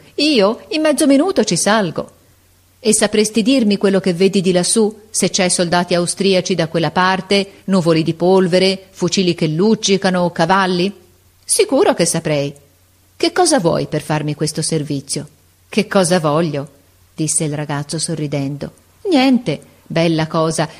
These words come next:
E poi, se fosse per i tedeschi, a nessun patto, ma per i nostri,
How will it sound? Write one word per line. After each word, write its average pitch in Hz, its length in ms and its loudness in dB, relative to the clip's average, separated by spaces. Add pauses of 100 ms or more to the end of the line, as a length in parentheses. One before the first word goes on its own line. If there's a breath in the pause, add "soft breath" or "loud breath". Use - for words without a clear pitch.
E 214 140 -2
poi, 240 340 2 (160)
se 254 200 2
fosse 285 340 0
per 269 160 2
i 269 80 2
tedeschi, 294 640 2
a 254 80 0
nessun 240 400 4
patto, 151 540 -2
ma 180 180 0
per 208 200 4
i 233 60 4
nostri, 196 580 0